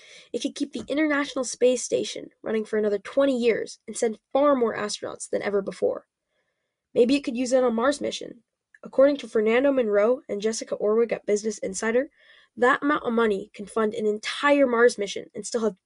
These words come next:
billions to spare. nasa only gets half a percent of the federal budget.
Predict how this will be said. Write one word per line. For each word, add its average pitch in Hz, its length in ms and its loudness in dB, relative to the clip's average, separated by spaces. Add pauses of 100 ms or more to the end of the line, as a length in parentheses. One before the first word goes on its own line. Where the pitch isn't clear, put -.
(160)
billions 240 640 6
to 190 100 -10
spare. - 480 -6 (800)
nasa 262 340 0
only 349 220 -2
gets - 380 -4
half 269 240 -2
a 254 40 -12
percent 214 460 -8
of 208 100 -8
the 202 100 -2
federal 208 340 0
budget. 196 340 -6